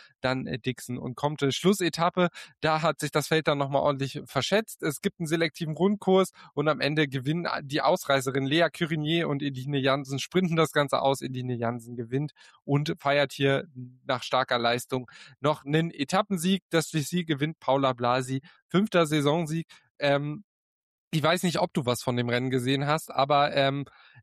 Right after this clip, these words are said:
hat, also bei mir hat das den Eindruck verstärkt, dass, äh, Paula Blasi vielleicht in den nächsten Jahren, ähm, in die Fußstapfen von, äh, ja,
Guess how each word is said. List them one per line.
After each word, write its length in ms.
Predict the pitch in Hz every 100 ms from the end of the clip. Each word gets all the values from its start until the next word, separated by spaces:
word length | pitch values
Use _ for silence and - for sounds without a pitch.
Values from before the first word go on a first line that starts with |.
| _ _ _
hat, 180 | - 175 _ - -
also 200 | 151 143
bei 300 | 139 135 139
mir 180 | 202 214
hat 160 | 202
das 160 | 185 -
den 160 | 160
Eindruck 400 | 151 151 156 151
verstärkt, 540 | - 143 - 143 147 -
dass, 160 | 139
äh, 160 | 156 143
Paula 340 | - 143 156
Blasi 480 | 135 135 143 139 147
vielleicht 420 | 143 135 139 165 156
in 120 | 147
den 140 | 139
nächsten 340 | 139 151 - 135
Jahren, 420 | 135 127 135 135
ähm, 300 | 135 131 135
in 120 | -
die 80 | 143
Fußstapfen 640 | - 180 - 151 143 - 139
von, 340 | 151 139 139
äh, 420 | 151 135 135 131 131 - 131 -
ja, 280 | 123 120